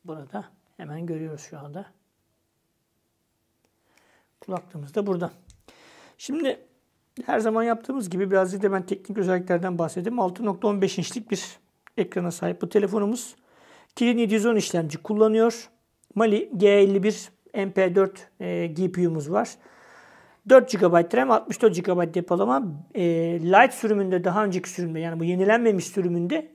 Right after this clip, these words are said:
yüz yirmi sekizdi bu arada bu rakam. Burada altmış dörde düşürülmüş. Onu da belirtelim. Ya da bize gönderen altmış dört bilemiyorum artık. Yüz yirmi sekizlik sürümü olmayacak gibi görünüyor. Şimdi Türkçemizi bir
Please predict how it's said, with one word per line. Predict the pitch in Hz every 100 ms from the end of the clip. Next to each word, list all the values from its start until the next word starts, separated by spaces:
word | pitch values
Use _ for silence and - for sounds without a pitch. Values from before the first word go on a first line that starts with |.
| _
yüz | 185 160
yirmi | 185
sekizdi | 208 208 185 165
bu | 165
arada | 160 160 165
bu | 170
rakam. | 160 262 226
Burada | 175 180
altmış | 190 190 -
dörde | 175
düşürülmüş. | 165 - 151 160 226 - - _ _ _ _ -
Onu | 175
da | 175 165
belirtelim. | 165 - 175 240 - _
Ya | 170
da | 175
bize | 170
gönderen | 175 165 170 165
altmış | 170 - -
dört | 165
bilemiyorum | 180 170 160 151
artık. | 151 151 254 - _ _ _ _ _ _ _ _
Yüz | 180
yirmi | 165 165
sekizlik | 175 170 170
sürümü | - 175 202
olmayacak | 185 180 156 -
gibi | 156
görünüyor. | 160 151 151 196 254 233
Şimdi | - 185 160 170
Türkçemizi | 185 - 175 151 147
bir | 156 -